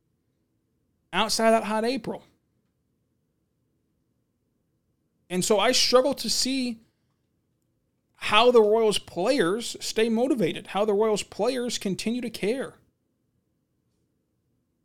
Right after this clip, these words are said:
Because it, they, they certainly don't play with a ton of effort already as it is. They haven't played with any effort since April. Or passion. So the season's over.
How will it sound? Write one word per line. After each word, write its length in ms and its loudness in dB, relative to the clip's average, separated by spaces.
Because 260 2
it, 160 4
they, 120 -4
they 140 4
certainly 440 4
don't 160 0
play 140 6
with 100 4
a 200 -2
ton 160 2
of 80 0
effort 380 2
already 380 4
as 120 2
it 60 -2
is. 340 -2
They 60 -6
haven't 140 0
played 100 8
with 100 6
any 160 4
effort 260 0
since 180 0
April. 420 2
Or 80 -14
passion. 560 -2
So 160 -6
the 80 -2
season's 400 2
over. 340 0